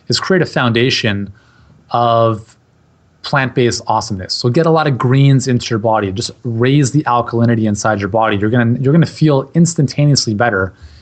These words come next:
uh, within, like, twenty-four to forty-eight hours. I mean, I've seen this thousands and thousands of people, and it doesn't matter if you're having, like, you know, if you're following, like, your plan, which is, like, high fats or whatever it is, just getting more greens in, more green juices, all that great stuff is tremendous.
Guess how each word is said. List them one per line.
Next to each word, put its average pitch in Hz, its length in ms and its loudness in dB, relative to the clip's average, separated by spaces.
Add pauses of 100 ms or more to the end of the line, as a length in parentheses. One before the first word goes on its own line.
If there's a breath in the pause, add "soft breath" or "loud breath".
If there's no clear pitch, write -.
(220 soft breath)
uh, 104 120 0
within, 110 360 0
like, 113 200 0
twenty-four 127 500 0
to 107 60 -2
forty-eight 110 360 -2
hours. 92 220 0
I 101 40 -2
mean, 110 100 2
I've 107 80 0
seen 143 180 2
this 123 240 0
thousands 143 800 -2
and 123 120 -2
thousands 117 380 0
of 104 60 -8
people, 110 440 -2 (380 loud breath)
and 135 60 0
it 139 80 0
doesn't 190 200 2
matter 147 200 2
if - 160 -6
you're 117 60 -2
having, 120 480 2
like, 110 340 -2
you 120 140 -4
know, 101 80 0
if 92 120 -4
you're 107 80 -6
following, 120 440 0
like, 107 180 0
your 123 200 0
plan, 127 340 0
which - 160 -2
is, 104 100 -6
like, 98 120 -4
high 104 240 -4
fats 143 500 -2
or 101 220 -4 (360 loud breath)
whatever 139 320 0
it 170 60 0
is, 196 380 2 (440 soft breath)
just - 220 -4
getting 160 240 4
more 143 160 4
greens 127 360 2
in, 110 200 0
more 113 160 0
green 113 240 0
juices, 113 400 0
all 113 100 2
that 107 140 0
great 107 200 0
stuff 104 280 -2
is 98 140 -6
tremendous. 107 600 -4